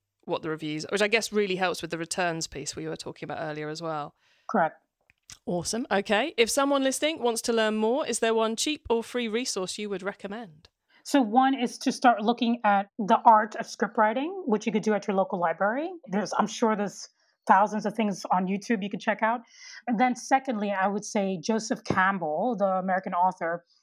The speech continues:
Speaker 2: he looked at what we call the hero's journey. So he looked at different archetypes of people and how a story was created. So something that's a little bit more academic, but you can kind of look into that.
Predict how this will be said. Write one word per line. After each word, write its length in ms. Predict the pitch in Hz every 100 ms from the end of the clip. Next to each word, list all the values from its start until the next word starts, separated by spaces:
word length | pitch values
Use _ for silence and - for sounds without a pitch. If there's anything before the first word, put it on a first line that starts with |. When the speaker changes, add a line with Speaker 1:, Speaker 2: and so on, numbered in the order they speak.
| - -
Speaker 2:
he 180 | - 262
looked 300 | 240 262 - -
at 220 | 202 202 - -
what 180 | 208
we 80 | 202
call 260 | 214 214 202
the 100 | 185
hero's 600 | 165 208 196 190 180 - -
journey. 720 | 208 185 185 160 151 147 151 - _ - - _
So 240 | - 247
he 160 | 202 240
looked 220 | 240 269
at 100 | 214
different 260 | - 214 196
archetypes 420 | 208 208 185 -
of 100 | 175
people 760 | - 226 214 202 156 165 285 - _ - -
and 200 | 196 185
how 280 | 202 202 185 -
a 60 |
story 400 | - - 208 208
was 180 | 185 180
created. 520 | - - 190 202 175
So 160 | 165 190
something 340 | - 247 262
that's 200 | 233 233
a 40 | 262
little 200 | 247 247
bit 140 | 233
more 160 | 208 214
academic, 480 | 196 208 175 208 254 -
but 100 | 196
you 60 |
can 200 | 202 196
kind 160 | - 196
of 100 | 180
look 220 | 190 208
into 180 | 196 196
that. 180 | 175 226